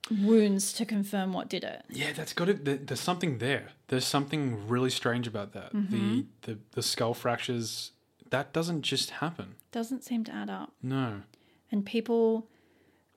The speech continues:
Speaker 1: uh, I mean, there's a, look, there's a whole other conspiracy theory that goes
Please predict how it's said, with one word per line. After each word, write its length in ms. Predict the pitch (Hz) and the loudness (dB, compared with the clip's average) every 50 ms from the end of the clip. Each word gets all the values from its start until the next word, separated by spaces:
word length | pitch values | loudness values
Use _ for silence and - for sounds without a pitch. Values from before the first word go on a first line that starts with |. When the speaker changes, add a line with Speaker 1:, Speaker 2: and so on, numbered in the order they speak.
| - - | 2 4
Speaker 1:
uh, 340 | 208 208 202 196 202 190 190 | 6 8 8 8 6 6 6
I 60 | - 262 | 8 8
mean, 200 | 285 294 302 302 | 8 10 8 8
there's 140 | 320 302 330 | 6 6 4
a, 120 | 311 - - 233 - - | 2 2 2 -4 -2 -2
look, 240 | 220 190 180 - - | -2 -2 -2 0 2
there's 140 | 220 226 240 | 4 6 6
a 60 | 262 | 6
whole 340 | 247 240 302 302 320 302 - | 4 6 6 6 6 6 6
other 260 | - 214 214 214 233 233 | 8 8 8 10 8 6
conspiracy 680 | - 254 233 226 214 - 214 208 208 202 202 220 208 202 | 8 6 4 4 4 4 4 4 4 4 4 2 0 2
theory 320 | - 202 190 190 190 185 | 4 4 4 4 4 2
that 160 | 196 - 233 | 0 -2 0
goes 240 | - 208 196 190 | 2 4 4 4